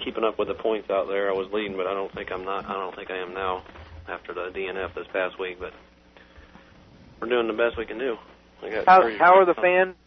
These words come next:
Speaker 2: the fans, uh, looking out there?
Speaker 1: Yeah, they've, uh, I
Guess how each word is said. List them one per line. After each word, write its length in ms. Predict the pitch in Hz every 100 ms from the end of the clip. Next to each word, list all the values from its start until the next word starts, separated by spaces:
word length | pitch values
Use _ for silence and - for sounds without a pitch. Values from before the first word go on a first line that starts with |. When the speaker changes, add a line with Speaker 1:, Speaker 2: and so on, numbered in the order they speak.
| _
Speaker 2:
the 80 | 135
fans, 520 | - 170 175 175 -
uh, 320 | 175 165 160 - 143 -
looking 260 | 180 180
out 220 | 180 180 -
there? 280 | 180 185 190 _ _ - - _ _ _ _ _ -
Speaker 1:
Yeah, 180 | 170 175
they've, 220 | 196 185
uh, 320 | 180 170
I 20 | 156